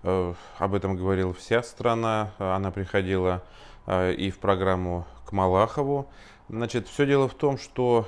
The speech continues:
после этого издание телепрограмма точка про связалось с Прокловой.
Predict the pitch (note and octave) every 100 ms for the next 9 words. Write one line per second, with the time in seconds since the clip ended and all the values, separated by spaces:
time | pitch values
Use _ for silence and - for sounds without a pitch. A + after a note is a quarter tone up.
0 | - A#2 - A#2 A#2 A2 G#2 G#2 G2 -
1 | - G#2 G#2 G#2+ G2 G2 G2+ G#2 G#2 G2+
2 | G2 F#2+ G2 - G#2 G#2+ C3 - F#2+ G2
3 | A2 B2+ - C3+ C#3 C#3 C3+ C3